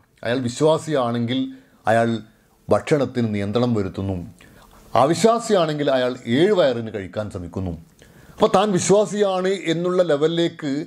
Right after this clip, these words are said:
ഉയർന്ന ഒരു മനുഷ്യൻ ആ ഒരു സ്വഭാവത്തെ, തന്നിൽ രൂഢമൂലമായി മൂടുറച്ചു പോയിട്ടുള്ളൊരു വിശ്വാസത്തെ മാറ്റി നിർത്തുവാൻ അയാൾക്ക്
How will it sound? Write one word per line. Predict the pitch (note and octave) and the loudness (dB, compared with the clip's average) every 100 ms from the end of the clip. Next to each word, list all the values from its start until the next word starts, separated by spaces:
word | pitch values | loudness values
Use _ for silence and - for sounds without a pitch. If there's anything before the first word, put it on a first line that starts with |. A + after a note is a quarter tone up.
| - - | -12 -2
ഉയർന്ന | C3 E3 F3 F#3+ | 2 4 2 0
ഒരു | F#3 | 0
മനുഷ്യൻ | E3+ C3 C3 - C3+ F2+ - _ _ _ _ - | 0 -2 -4 -2 -2 -4 -16 _ _ _ _ -4
ആ | F3 G#3+ A3 | 0 4 4
ഒരു | G3+ G#3 F#3+ - _ | 2 0 -4 -10 _
സ്വഭാവത്തെ, | - C3 A#2+ D3 F3 F3 - D#3+ D#3 - - _ _ _ - | -4 -2 2 2 2 0 -2 -2 -2 -4 -18 _ _ _ 0
തന്നിൽ | C#3 E3+ G3+ F3 | 2 4 0 2
രൂഢമൂലമായി | D3+ E3+ G3 G3+ G3+ G3 E3 D3+ F3+ F3+ _ - | 0 2 2 2 -2 0 0 -2 -6 -14 _ -6
മൂടുറച്ചു | C#3+ F#3+ A#3 A#3 - G3 | 0 2 2 0 -2 -2
പോയിട്ടുള്ളൊരു | E3+ D#3+ D#3 D3+ C#3 | 0 0 -2 -4 -4
വിശ്വാസത്തെ | A2 C#3+ D3 B2 B2 C#3 C#3+ D#3+ - _ B2 | -2 2 2 0 -6 -4 -4 -6 -14 _ 0
മാറ്റി | D3 F3 G#3 G#3+ | 2 2 0 2
നിർത്തുവാൻ | F3 A#2+ B2 A2+ F2 - _ _ - | 0 0 0 0 -2 -16 _ _ -2
അയാൾക്ക് | A2 A#2+ A#2+ | 0 0 -2